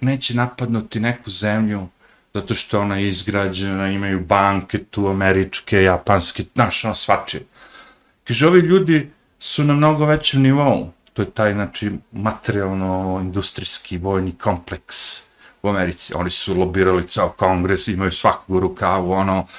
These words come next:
i fora je što kad se odobri, znaš, ono, sad sto biliona dolara Ukrajini, Izraelu,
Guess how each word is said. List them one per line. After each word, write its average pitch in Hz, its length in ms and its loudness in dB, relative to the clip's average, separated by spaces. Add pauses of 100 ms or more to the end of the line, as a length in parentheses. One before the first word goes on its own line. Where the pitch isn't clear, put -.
(400)
i 101 100 0
fora 101 340 4
je 98 60 6
što - 240 -4
kad - 220 -8
se 104 100 2
odobri, 95 400 2
znaš, 95 320 -2
ono, 95 120 0
sad - 260 -4
sto - 280 0
biliona 92 440 2
dolara 92 360 2
Ukrajini, 92 560 -2
Izraelu, 117 480 4